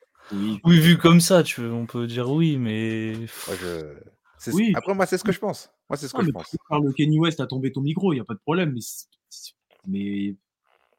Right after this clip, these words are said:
Speaker 2: Moi, je dis juste qu'il y a des critères qui changent selon, euh,
Speaker 1: Voilà,
Speaker 2: selon,
Speaker 1: c'est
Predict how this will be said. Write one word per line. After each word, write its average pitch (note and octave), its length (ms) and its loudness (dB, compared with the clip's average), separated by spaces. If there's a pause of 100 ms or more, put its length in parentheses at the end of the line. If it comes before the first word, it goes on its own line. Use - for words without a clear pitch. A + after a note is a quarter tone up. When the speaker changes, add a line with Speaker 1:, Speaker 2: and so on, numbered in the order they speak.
(160)
Speaker 2:
Moi, C#3 160 4
je C3+ 100 -2
dis B2+ 180 -4
juste C#3+ 240 -4
qu'il - 80 0
y C3 40 6
a - 20 2
des B2 140 -2
critères C#3 420 -4
qui B2 160 -8
changent B2 460 -4
selon, A2 720 -4
euh, - 20 -14 (520)
Speaker 1:
Voilà, D#3+ 520 2
Speaker 2:
selon, C#3 420 6 (120)
Speaker 1:
c'est - 100 -14